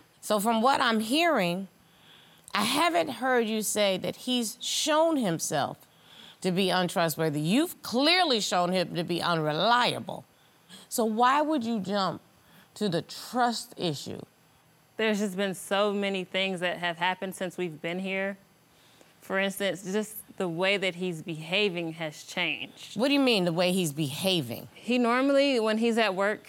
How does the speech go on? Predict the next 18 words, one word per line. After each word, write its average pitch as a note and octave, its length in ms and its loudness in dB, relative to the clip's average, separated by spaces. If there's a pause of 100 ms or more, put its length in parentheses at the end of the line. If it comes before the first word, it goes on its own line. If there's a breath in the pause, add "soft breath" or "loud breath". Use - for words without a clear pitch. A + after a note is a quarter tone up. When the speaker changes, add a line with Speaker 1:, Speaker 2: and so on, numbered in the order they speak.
(300 loud breath)
Speaker 2:
he's A3 280 -4
sweaty, G3 480 2
he's G3 300 -6
getting F#3 280 -2
dirty F3 340 0
out F3 180 -2
in F3 80 -4
nature. F3 460 -4 (440 soft breath)
And F3+ 460 -2
we've A3 500 -2
been F#3+ 160 0
out F#3 220 2
in F#3 80 -2
nature G3 460 0
getting F#3 300 -2
dirty F#3 260 0
together. F#3+ 480 -2
So F#3 380 -2